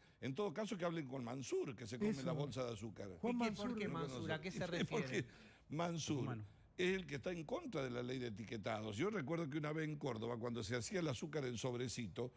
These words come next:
Speaker 1: fue a presentar un amparo y a hacer una campaña por la venta de los sobres de azúcar.
Speaker 3: Pero hace, eh, conectá, ¿qué tiene que ver Mansur con la industria azucarera,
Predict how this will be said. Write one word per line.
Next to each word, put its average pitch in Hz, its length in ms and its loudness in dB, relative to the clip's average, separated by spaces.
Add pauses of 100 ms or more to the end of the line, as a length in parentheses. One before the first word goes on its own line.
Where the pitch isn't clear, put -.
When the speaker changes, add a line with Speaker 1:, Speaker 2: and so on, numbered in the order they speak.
(220)
Speaker 1:
fue 156 140 0
a 165 40 0
presentar 156 480 2
un 165 80 0
amparo 160 380 2
y 175 40 2
a 156 60 0
hacer 139 160 -2
una 147 200 -2
campaña 139 420 0
por 120 100 0
la 117 80 0
venta 135 280 0
de - 20 -2
los 117 140 0
sobres 131 220 2
de 151 60 0
azúcar. 185 280 -2
Speaker 3:
Pero 151 160 2
hace, 185 520 2
eh, 147 280 -12
conectá, 156 480 -2
¿qué - 180 -2
tiene 185 160 0
que 175 80 0
ver 180 140 0
Mansur 175 460 -2
con 180 260 2
la 160 80 6
industria 165 400 0
azucarera, 160 800 2